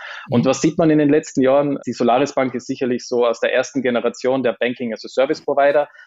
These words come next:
Speaker 2: Man muss sich ja immer vor Augen führen, wenn man so ein Produkt in den Markt gebracht hat vor, sag ich jetzt mal, zehn Jahren oder über zehn Jahren, wie es eine N twenty-six gemacht hat oder eine Revolut, vor allem zu Beginn natürlich angewiesen auf Banking as a Service Provider,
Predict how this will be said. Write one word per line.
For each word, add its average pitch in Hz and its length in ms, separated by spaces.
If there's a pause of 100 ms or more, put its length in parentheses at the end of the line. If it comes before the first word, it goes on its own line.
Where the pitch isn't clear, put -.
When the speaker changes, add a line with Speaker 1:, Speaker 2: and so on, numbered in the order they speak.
(100)
Speaker 2:
Man 123 80
muss 143 140
sich 147 120
ja 143 80
immer 143 240
vor 127 180
Augen 139 220
führen, 135 380
wenn 123 100
man 120 240
so 127 120
ein 113 120
Produkt 139 380
in 127 80
den 120 100
Markt 120 300
gebracht 131 420
hat 131 220
vor, 120 380
sag 113 120
ich 117 60
jetzt 117 120
mal, 110 140
zehn 131 260
Jahren 143 280
oder 110 180
über 143 220
zehn 139 240
Jahren, 143 240 (420)
wie 127 160
es 123 120
eine 123 180
N 139 160
twenty-six 127 520
gemacht 131 400
hat 123 240
oder 123 160
eine 117 220
Revolut, 117 480 (360)
vor 113 140
allem 127 140
zu 123 140
Beginn 123 260
natürlich 123 400
angewiesen 127 580
auf 113 200
Banking 123 340
as 117 100
a 120 60
Service 127 320
Provider, 135 460